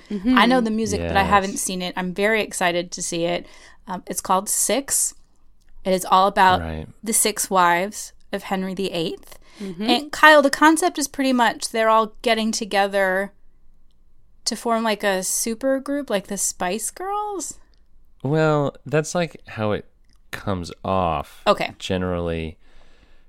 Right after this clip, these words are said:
Speaker 3: But the, it's more so they've come together to talk about their experiences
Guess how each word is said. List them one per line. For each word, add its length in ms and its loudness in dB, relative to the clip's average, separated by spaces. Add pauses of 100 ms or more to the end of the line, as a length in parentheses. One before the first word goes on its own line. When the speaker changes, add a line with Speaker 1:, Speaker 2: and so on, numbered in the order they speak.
(140)
Speaker 3:
But 120 2
the, 220 2
it's 160 0
more 220 2
so 580 2
they've 560 0 (100)
come 240 -4
together 440 0
to 260 -8 (360)
talk 300 0
about 380 -2
their 340 -4
experiences 1120 -6